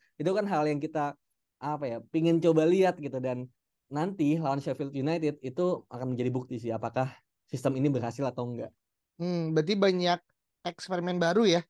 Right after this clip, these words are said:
Speaker 2: yang akan dilihat pada laga lawan Sheffield. Kalau dari gua kan lebih kepada melihat M U yang sudah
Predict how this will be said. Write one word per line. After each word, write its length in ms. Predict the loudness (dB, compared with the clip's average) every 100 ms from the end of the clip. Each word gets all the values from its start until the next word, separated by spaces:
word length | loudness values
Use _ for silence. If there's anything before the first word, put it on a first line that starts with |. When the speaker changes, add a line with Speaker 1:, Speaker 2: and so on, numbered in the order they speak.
| _ _ -2
Speaker 2:
yang 160 | 0 2
akan 320 | 0 0 0
dilihat 480 | 0 2 2 2 0
pada 240 | -2 2
laga 320 | 2 2 0
lawan 560 | 0 -2 -2 -2 -4 -8 _ _
Sheffield. 640 | -6 0 0 2 2 2 2
Kalau 160 | 2
dari 240 | 2 0 0
gua 240 | 2 2
kan 80 | 2
lebih 240 | -2 -6
kepada 240 | -4 -2 -2
melihat 320 | -2 -4 -4
M 160 | -6 -2
U 80 |
yang 160 | -2 -2
sudah 320 | -4 -2 -2